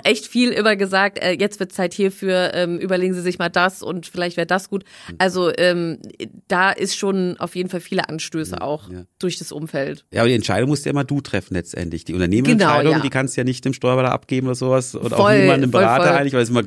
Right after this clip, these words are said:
Speaker 2: gefährlich, da
Speaker 1: Ja.
Speaker 2: muss man, sollte man sehr, sehr bewusst ja auch machen, sagen, "Nee, das will ich auch", weil man muss ja überlegen, äh, hat immer auf dich, äh, äh,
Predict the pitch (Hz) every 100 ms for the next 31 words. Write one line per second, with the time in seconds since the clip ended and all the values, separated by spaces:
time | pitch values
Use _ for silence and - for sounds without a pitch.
0 | - 120 - 123 127 165 170 - 123 -
1 | 139 139 151 131 - - - - 147 143
2 | 135 127 131 131 131 123 156 - 135 107
3 | 107 123 151 127 113 123 127 - 147 165
4 | - 98 98 113 110 _ _ _ _ _
5 | - 117 143 143 127 131 131 117 - -
6 | - - 120 151 151 143 143 - 165 -
7 | - 120 123 - - -